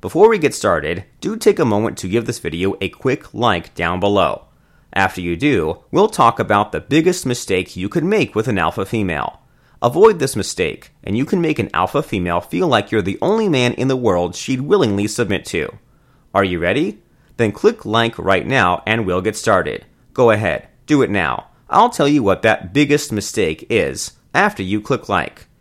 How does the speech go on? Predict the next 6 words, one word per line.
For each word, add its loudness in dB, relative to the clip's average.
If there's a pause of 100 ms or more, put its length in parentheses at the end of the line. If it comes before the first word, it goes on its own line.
(160)
Deal? 0 (480)
Great. 0 (240)
Click 0
like 0
now. -6 (2750)
Done? 2